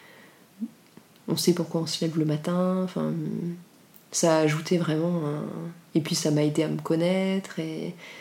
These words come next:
et à découvrir mon mari sous un autre jour aussi. Et c'est un super papa,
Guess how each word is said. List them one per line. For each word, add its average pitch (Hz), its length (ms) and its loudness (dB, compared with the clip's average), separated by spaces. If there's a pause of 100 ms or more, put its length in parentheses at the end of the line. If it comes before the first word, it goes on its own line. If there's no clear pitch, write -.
(680)
et 160 240 8
à 147 180 6
découvrir 160 600 4
mon 156 160 4
mari 151 280 4
sous 165 260 0
un 143 120 2
autre 147 320 -2
jour 147 220 2
aussi. 196 800 4
Et 170 40 -6
c'est - 160 -6
un 160 80 -2
super - 340 -6
papa, 180 380 -2